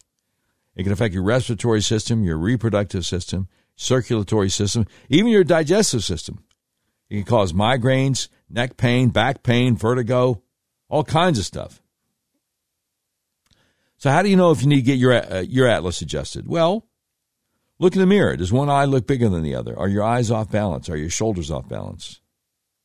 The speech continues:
Look at a picture of yourself. Do you always tilt your head to the left, to the right?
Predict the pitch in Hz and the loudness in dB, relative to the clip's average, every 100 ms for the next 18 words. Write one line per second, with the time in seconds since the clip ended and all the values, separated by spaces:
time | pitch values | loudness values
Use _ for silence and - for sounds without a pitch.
0 | _ _ _ _ _ _ _ _ _ _ | _ _ _ _ _ _ _ _ _ _
1 | 120 139 143 175 127 101 78 - 78 73 | -2 0 2 0 2 -2 -2 -4 -4 -6
2 | - 95 110 123 - 123 90 92 104 110 | -4 0 2 2 0 -2 -4 -2 0 0
3 | 107 - _ _ _ _ - 90 104 113 | -2 -10 _ _ _ _ -4 0 0 0
4 | - 85 92 104 117 | -2 -2 0 2 0